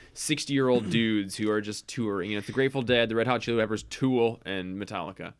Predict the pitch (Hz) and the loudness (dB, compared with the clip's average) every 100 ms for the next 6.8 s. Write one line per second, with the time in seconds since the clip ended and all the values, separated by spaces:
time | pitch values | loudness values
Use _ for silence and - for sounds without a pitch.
0 | - 147 139 - _ - 135 120 113 123 | 2 2 2 -6 _ 0 2 4 2 0
1 | 143 151 143 127 113 113 113 - 117 110 | 2 4 4 2 2 2 0 0 -2 0
2 | 127 - 120 - - 104 117 107 104 101 | -2 0 -2 -2 -6 -2 -2 0 -2 -6
3 | 110 _ - - _ _ _ _ _ 139 | -12 _ -20 -20 _ _ _ _ _ -2
4 | 107 101 113 _ - 135 110 98 95 95 | -2 -2 -8 _ -6 -2 0 0 -2 -4
5 | 95 104 104 - _ _ 127 117 117 110 | -6 -8 -10 -14 _ _ -4 -2 0 0
6 | 113 110 - 107 113 123 - - | -2 -2 -2 -2 -2 -4 -8 -12